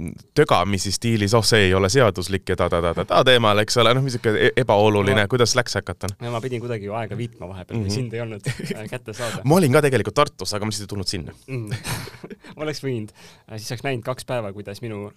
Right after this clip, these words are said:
Speaker 2: suurepärane idee ehitada ülielu suuruses, äh, järelkäru jalgratastele, millega vedada, no ikka, äh, vineerplaate ja U S B plaate, ikka on vaja kodus kaks tükki mõnikord, äh, kuskilt saada.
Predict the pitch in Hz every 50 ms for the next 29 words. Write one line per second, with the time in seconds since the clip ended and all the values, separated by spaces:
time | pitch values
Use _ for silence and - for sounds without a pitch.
0 | _ - - 139 143 123 110 110 104 98 98 104 101 98 127 123 113 104 101 104
1 | 110 - - 110 110 104 - - 104 104 98 104 123 127 123 110 110 113 110 104
2 | 98 117 117 107 92 95 87 95 95 92 - - - - 90 90 82 82 65 50
3 | - 123 123 117 101 - 101 98 95 92 95 117 113 98 104 101 - 92 - -
4 | 92 92 92 104 _ _ _ _ _ _ _ _ - 98 101 98 107 113 - 113
5 | 95 - 101 101 101 98 - _ - 110 123 135 - - 104 95 95 95 _ _
6 | _ _ _ _ - 92 90 90 90 90 90 90 85 87 78 62 80 - - 104
7 | 107 110 107 104 - 110 107 104 104 - - 95 95 104 107 101 - - 92 -
8 | 110 107 104 98 _ - 92 113 147 - - 107 98 98 104 104 95 90 107 101
9 | 101 92 - 104 98 - - 98 95 _ - 98 92 92 98 95 92 92 92 95
10 | 98 _ _ _ _ - - - - - 101 - 104 - 156 151 123 - 107